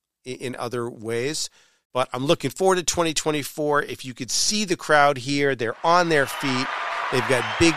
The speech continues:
twenty twenty-three signs, and the twenty twenty-three is crossed out. And then the back, it says, "Twenty twenty-four, let's go."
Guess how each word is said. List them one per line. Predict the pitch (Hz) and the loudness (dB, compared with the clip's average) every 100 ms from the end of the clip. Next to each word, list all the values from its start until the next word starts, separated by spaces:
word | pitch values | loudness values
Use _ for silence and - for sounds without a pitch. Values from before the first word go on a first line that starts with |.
| - | 2
twenty | - 165 160 | 4 4 4
twenty-three | 147 151 147 127 - 147 | 2 0 0 -2 -2 0
signs, | - 156 147 143 143 120 - - | 4 6 6 6 4 0 -2 -2
and | 117 | -2
the | 110 | -2
twenty | - 143 139 | -2 0 -2
twenty-three | - 139 127 - 139 | 0 0 0 -2 -2
is | 123 | -2
crossed | - 143 127 - | -2 -2 0 0
out. | 139 135 139 - - - - - | 0 2 0 -6 -14 -14 -14 -8
And | 120 | -4
then | 123 | -4
the | 117 | -4
back, | 104 131 131 - | -2 0 0 0
it | 120 | -8
says, | - 110 | -6 -4
"Twenty | - 143 131 | -2 -2 -2
twenty-four, | - 135 120 - 143 135 | -2 -2 -4 0 2 2
let's | 120 113 107 | 2 -2 -2
go." | - 147 143 143 143 143 | 2 8 10 12 10 6